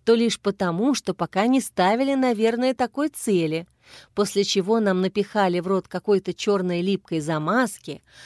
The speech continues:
от чего мы едва не задохнулись. Все эти и множество других столь же неприятных процедур и операций производили с нами автоматические щупальца, которых невозможно было избежать,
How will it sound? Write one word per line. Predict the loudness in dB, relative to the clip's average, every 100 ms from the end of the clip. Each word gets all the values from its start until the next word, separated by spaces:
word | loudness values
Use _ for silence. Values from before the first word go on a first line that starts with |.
| -10
от | -4 -2
чего | -2 0 0
мы | 0 0 0
едва | 0 -2 0 -2
не | 0
задохнулись. | -2 -2 -4 -4 -6 -6 -8 -12 -18 _ _ _ _ _ -20 -14
Все | -4 -2 -2 -2
эти | 0 0 0 -10 -12 -6
и | -4
множество | -2 -2 -2 -4 -6 -6
других | -2 -2 0 0 -2
столь | -4 -2 0 2
же | -2
неприятных | -6 -4 -2 0 2 0 -4 -16
процедур | -12 -10 -6 -2 -2 -2 -4
и | -4
операций | -2 -2 -2 0 -2 -6 -10 -10 _ -20 -20 -16 -2
производили | 2 2 2 0 0 0 0
с | 0 0
нами | 0 2 0 0
автоматические | -4 -2 0 0 0 -4 -6 -8 -2 0
щупальца, | 2 0 0 0 0 -4 -4 -6
которых | -6 -4 -2 -2
невозможно | -2 0 0 0 -2 -2 0 0
было | 0 0 -2
избежать, | -2 -4 -2 0 0 0 0 -2 -8